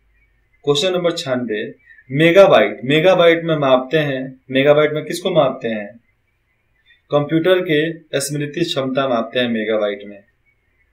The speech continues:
उसके बाद से गीगाबाइट होता है, जीबी, ये एमबी हो गया ना, एमबी के बाद जीबी होगा, जीबी के बाद टीबी होगा, टीबी के बाद question number संतानवे, सी, सी भाषा में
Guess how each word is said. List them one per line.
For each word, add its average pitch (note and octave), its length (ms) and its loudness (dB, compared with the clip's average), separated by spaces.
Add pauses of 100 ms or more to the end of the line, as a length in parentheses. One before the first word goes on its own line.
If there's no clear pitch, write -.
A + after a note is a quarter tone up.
(1200)
उसके C3+ 200 -4
बाद D3+ 120 2
से D3+ 160 -2
गीगाबाइट C#3+ 500 2
होता C3+ 140 -2
है, C3+ 120 4
जीबी, C3 360 -2 (1000)
ये D#3 240 -4
एमबी D3 300 2
हो C3+ 160 2
गया D#3 240 2
ना, A#2 180 -4 (120)
एमबी B2 260 -2
के D3 140 0
बाद C3+ 180 2
जीबी C3+ 260 -2
होगा, C#3 280 4
जीबी C3+ 260 -2
के C#3 100 2
बाद C3+ 220 4
टीबी C3+ 220 -2
होगा, C3+ 260 2
टीबी C3 280 -4
के C3+ 120 -4
बाद C3 300 0 (2750)
question D#3 260 0
number E3+ 180 -2
संतानवे, A#2 640 -2 (920)
सी, E3 460 -4 (920)
सी G#3+ 300 -2
भाषा D3+ 420 2
में A2+ 320 -2